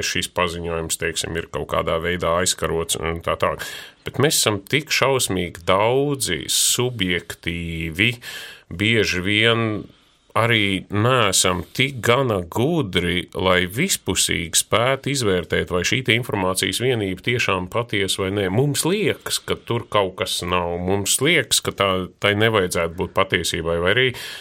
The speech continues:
mēs zinām, ka tā ir patiesība, bet mēs esam motivēti kaut kādu, ā, iemeslu dēļ tomēr noziņot, ka tā nav patiesība, kaut arī tā ir, vienkārši, lai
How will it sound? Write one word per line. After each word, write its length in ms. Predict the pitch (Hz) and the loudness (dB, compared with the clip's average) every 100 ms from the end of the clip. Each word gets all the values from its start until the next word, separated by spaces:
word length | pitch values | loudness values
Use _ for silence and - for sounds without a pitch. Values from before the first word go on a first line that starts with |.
| - - | -14 0
mēs 200 | 123 120 | 2 4
zinām, 220 | 170 127 | 2 2
ka 80 | 135 | 2
tā 160 | 127 120 | 2 2
ir 80 | 120 | 2
patiesība, 640 | 156 151 117 - 107 104 | -2 2 2 0 -2 -2
bet 100 | 120 | 0
mēs 220 | 127 - | 0 2
esam 160 | 110 104 | 0 0
motivēti 680 | 131 147 123 95 92 92 - | 0 0 0 2 2 0 0
kaut 180 | 95 - | 0 2
kādu, 380 | 120 107 92 90 - - - - | 2 2 0 -4 -12 -16 -18 -14
ā, 260 | - 87 87 | 0 2 2
iemeslu 640 | 120 127 139 113 - 95 | 2 2 4 4 2 0
dēļ 380 | 90 113 135 139 | 2 4 4 2
tomēr 380 | 131 131 104 95 | 0 2 2 2
noziņot, 720 | 131 151 104 101 98 95 - - - | 2 2 2 2 2 0 -2 -18 -8
ka 180 | - - | -6 -2
tā 220 | 123 135 | 2 4
nav 260 | 131 120 120 | 4 2 2
patiesība, 580 | 104 104 95 92 95 - | 0 2 0 2 -2 0
kaut 240 | 98 92 | -2 0
arī 140 | 92 - | -2 0
tā 160 | 85 90 | 0 2
ir, 260 | 101 95 | 2 0
vienkārši, 500 | 87 85 80 80 - | 0 -2 -2 -2 -2
lai 140 | 87 | -2